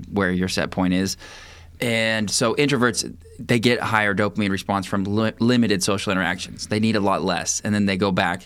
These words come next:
They still need it, but they don't need <laughs> nearly as much. So, and I so related to that 'cause I'm like, sometimes I just need to, like, go to the mini mart and get a bottle of water so I can interact with the human, and then back to the cave, and I'm fine.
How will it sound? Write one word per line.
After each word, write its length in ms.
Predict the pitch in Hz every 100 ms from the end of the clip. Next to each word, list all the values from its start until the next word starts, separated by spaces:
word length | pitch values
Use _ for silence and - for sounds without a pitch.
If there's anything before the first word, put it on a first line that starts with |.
| -
They 120 | 139 131
still 240 | 175 151
need 260 | 117 123 95
it, 180 | 76 - - - - -
but 140 | 117 113
they 140 | 120
don't 280 | 113 117 110
need 160 | 110
<laughs> 0 |
nearly 560 | 107 104 120 117 107 101
as 100 | 95 104
much. 280 | 95 78 - - 247 - -
So, 120 | - 135
and 120 | 135
I 160 | 143 156
so 440 | - - 151 147
related 540 | 131 123 113 120 117
to 80 | 107
that 180 | 101 87
'cause 120 | -
I'm 100 | 107
like, 220 | 101 - -
sometimes 360 | 180 185 226
I 120 | 143 131
just 180 | 143
need 160 | 143 120
to, 60 | 113
like, 400 | 104 98 - - - - - - - - - - - - -
go 140 | 120
to 60 | 113
the 80 |
mini 180 | 117 117
mart 300 | 107 101 92
and 120 | 104
get 200 | 95 107 -
a 100 | 98
bottle 380 | 92 104 110
of 100 | 104
water 440 | 95 98 101 95 -
so 160 | -
I 100 | 101
can 120 | 98 92
interact 400 | 110 107 104 101
with 80 | 101
the 60 |
human, 420 | 95 120 131 143 - - - -
and 180 | 104 107
then 280 | 107 101 98 92
back 240 | 113 120 -
to 80 | 120
the 100 | 120
cave, 520 | 113 107 98 92 - - - - -
and 100 | 107
I'm 120 | 110
fine. 420 | 110 104 95 92